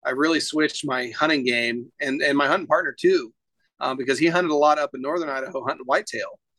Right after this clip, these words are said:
And it's a different game up there just because it's so thick. And I told Elliot, this is probably two or three years ago, I'm like, "You know what? Big binos, a tripod.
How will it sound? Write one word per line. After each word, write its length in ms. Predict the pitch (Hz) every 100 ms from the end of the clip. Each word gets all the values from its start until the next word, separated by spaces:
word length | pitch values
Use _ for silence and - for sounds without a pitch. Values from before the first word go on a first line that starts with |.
| _ _ -
And 220 | 135 135
it's 120 | 143 190
a 40 |
different 280 | 190 190 151
game 200 | 175 185
up 100 | -
there 220 | 220 135
just 160 | - -
because 160 | 143
it's 80 | 143
so 120 | 147
thick. 260 | 139 - - - _ _ _ _ _ _ _ -
And 560 | 143 135 131 123 113 - _ _ _ _ _ _ -
I 80 |
told 280 | - 160 147
Elliot, 400 | 143 151 151 151 -
this 180 | 147 -
is 80 |
probably 200 | - 143
two 140 | - 147
or 40 |
three 140 | 139 139
years 140 | 143
ago, 160 | 131 131
I'm 80 | 127
like, 180 | 131 -
"You 80 | 135
know 100 | 170
what? 220 | 185 - _ _ _ _ 135
Big 220 | 147 160
binos, 540 | 156 156 156 156 151 151 _ - - - _ _ _ 139
a 60 |
tripod. 720 | - 151 147 147 139 131 131